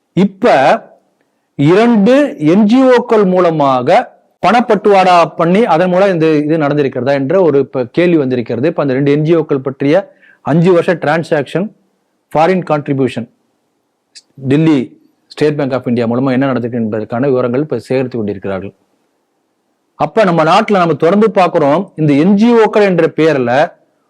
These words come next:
தொண்டு நிறுவனங்களாக தங்களை அடையாளப்படுத்திக் கொண்டு இந்த நாட்டுக்கு விரோதமாக செயல்படக்கூடிய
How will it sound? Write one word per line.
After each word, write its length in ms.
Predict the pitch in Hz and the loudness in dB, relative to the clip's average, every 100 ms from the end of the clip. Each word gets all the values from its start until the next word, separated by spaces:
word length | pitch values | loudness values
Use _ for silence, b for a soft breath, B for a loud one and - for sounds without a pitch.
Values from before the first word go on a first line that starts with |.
| _ _ _ - | _ _ _ 0
தொண்டு 360 | 180 214 254 | 2 4 4
நிறுவனங்களாக 840 | 226 214 202 190 185 175 175 214 208 | 4 2 2 2 2 2 2 0 0
தங்களை 260 | 170 170 | 0 0
அடையாளப்படுத்திக் 680 | 151 170 196 185 156 139 135 | 2 2 2 0 -4 -4 -4
கொண்டு 200 | 123 139 | 0 0
இந்த 140 | 170 | 0
நாட்டுக்கு 440 | 139 160 175 175 147 | 0 -2 -2 -4 -2
விரோதமாக 520 | 151 180 170 151 147 | 0 0 0 -2 -2
செயல்படக்கூடிய 800 | 147 147 143 131 127 120 147 | -2 -2 -2 -4 -2 -2 -2